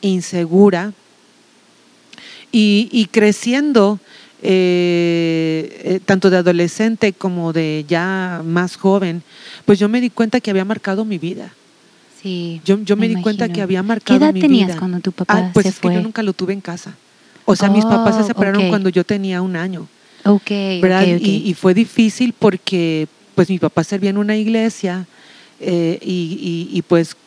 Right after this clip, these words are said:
Speaker 1: cuando él comete adulterio, pues, el matrimonio se viene abajo,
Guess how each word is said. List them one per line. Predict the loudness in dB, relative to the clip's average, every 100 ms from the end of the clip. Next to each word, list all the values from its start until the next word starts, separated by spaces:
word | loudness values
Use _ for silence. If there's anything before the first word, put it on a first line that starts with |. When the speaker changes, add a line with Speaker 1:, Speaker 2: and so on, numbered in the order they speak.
| -20 -20 -2
Speaker 1:
cuando | 0 2
él | 0
comete | -2 -2 -2 -2 0
adulterio, | 2 0 0 0 4 4
pues, | 2 0 0 -4 -16
el | -8 -4
matrimonio | -2 -2 -6 -6 -6
se | -6 -4
viene | -2 -2
abajo, | -2 0 -2 0 0 0